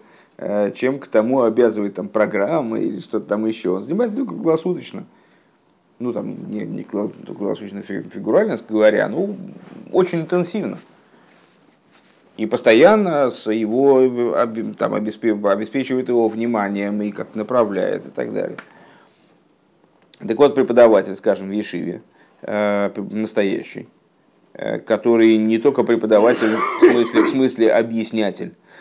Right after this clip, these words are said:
а он преподаватель ещё и как машпия, вот он влияет на своего ученика, и, э, что он делает? Делает его подобным себе. Он, э, и,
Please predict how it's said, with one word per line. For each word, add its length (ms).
а 140
он 140
преподаватель 560
ещё 240
и 60
как 220
машпия, 560
вот 220
он 140
влияет 420
на 80
своего 220
ученика, 680
и, 720
э, 60
что 260
он 100
делает? 180
Делает 320
его 160
подобным 560
себе. 380
Он, 300
э, 600
и, 60